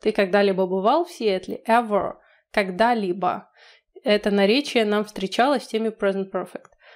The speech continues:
Never, никогда. I never drink alcohol. Я никогда не пью алкоголь. Never,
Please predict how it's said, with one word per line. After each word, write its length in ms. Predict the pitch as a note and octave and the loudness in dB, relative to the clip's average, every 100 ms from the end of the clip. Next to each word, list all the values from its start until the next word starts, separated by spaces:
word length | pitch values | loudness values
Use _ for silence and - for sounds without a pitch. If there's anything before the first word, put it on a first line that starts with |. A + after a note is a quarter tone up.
| _ | _
Never, 500 | - A3 A3 F#3+ D#3 - | 2 2 4 0 -2 -6
никогда. 760 | A#3 A3+ B3+ A#3 G3 F#3+ F3+ F3+ _ _ _ _ _ | -4 -2 0 -2 0 0 0 -4 _ _ _ _ _
I 160 | - G3 | 0 4
never 760 | F#3+ G3+ A3 A3+ G3 G3 F#3 - - | 6 6 4 2 2 0 0 -4 -10
drink 480 | F#3 F#3 F#3+ F#3+ - | -6 0 0 0 -2
alcohol. 760 | F#3+ F#3+ F#3+ F#3+ - - - - | 0 0 -2 -8 -8 -8 -8 -6
Я 240 | F#3+ A#3+ | 0 2
никогда 400 | B3 G#3+ F#3+ G3 | 2 -2 -2 0
не 140 | G3+ | 0
пью 220 | G3+ G#3 G3 | 0 2 2
алкоголь. 540 | G3 G3 F#3 F3+ E3 G3+ | 2 -2 0 -2 0 2
Never, 540 | G3+ G#3+ G#3 F#3 - | 4 4 2 -2 -4